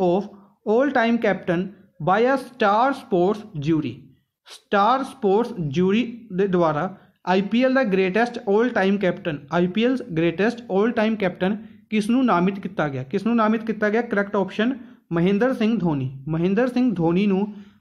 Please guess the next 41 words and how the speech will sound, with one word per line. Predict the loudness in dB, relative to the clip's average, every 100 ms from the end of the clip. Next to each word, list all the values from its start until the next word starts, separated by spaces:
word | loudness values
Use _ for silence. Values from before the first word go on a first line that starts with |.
| 0
ਆਈ | 0 2
ਪੀ | 2
ਐਲ | 2 2
ਦੇ | 2
greatest | 2 2 2 -2
all | -2 0 2 2
time | 2 2 2
captain | 0 -2 -2 -2 0
announce | 0 0 0
ਕੀਤੇ | -4 -4 -6
ਗਏ। | -6 -12 -20 _ _ _ _ _ -4
ਠੀਕ | 0
ਹੈ |
ਜੀ, | 0 0 -4 -12 -2
ਕਿਹੜੀ | 0 2
ਟੀਮ | 2 2
ਤੋਂ | 2
ਖੇਡਦੇ | 2 2 2
ਨੇ | 2
ਇਹ | 2
ਆਈ | 2 2
ਪੀ | 0
ਐਲ | 2
ਦੇ | 2
ਵਿੱਚ? | 0 -4 -18 -20 _ _ _
ਚੇਨਈ | 0 2 2
ਸੁਪਰ | 2 0 0
ਕਿੰਗਜ਼ | -2 0 -2 -4
ਤੋਂ। | -12 -8
ਚੇਨਈ | -2 0 0
ਸੁਪਰ | 0 -2
ਕਿੰਗਜ਼ | -2 -2 -2
ਤੋਂ | 0
ਖੇਡਦੇ | 2 2
ਨੇ | 2 0 -4 -18 -6
ਐਮ | 0 2
ਐਸ | 2 0 -4 -18 _ -8 -2
ਧੋਨੀ, | 2 2 -2 -6 -16 -20 _ _ _ _ _ 0
ਯਾਦ | 0 0
ਰੱਖਦੇ | -4 -10
ਨੇ। | -10 -12